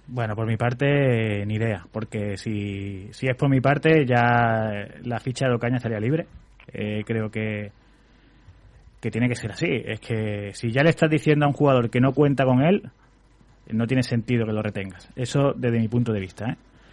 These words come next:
Y después el tema de los extranjeros, según la, todo es un tema burocrático, o sea, lo que tarden en tema de papeleos y tal, y eso ya es más difícil de, de prever.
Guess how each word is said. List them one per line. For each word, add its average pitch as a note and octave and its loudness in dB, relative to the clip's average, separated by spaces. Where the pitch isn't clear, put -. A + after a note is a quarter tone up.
Y C#3+ 4
después C3 4
el A#2+ 2
tema B2+ 6
de B2+ 6
los B2+ 4
extranjeros, B2+ -2
según A#2 0
la, G#2 -2
todo A2+ -4
es A2 -4
un G#2+ -4
tema A2+ 0
burocrático, G#2 -2
o G2 -8
sea, G#2 -8
lo G2 -8
que G2+ -8
tarden A2 -6
en G#2 -8
tema A2 -6
de G#2+ -6
papeleos A#2+ -2
y B2 -6
tal, B2 -2
y A#2+ -2
eso A2 -8
ya G#2 -6
es G#2+ -4
más G#2+ -4
difícil G#2+ -6
de, G2 -10
de A2 -12
prever. G2 -12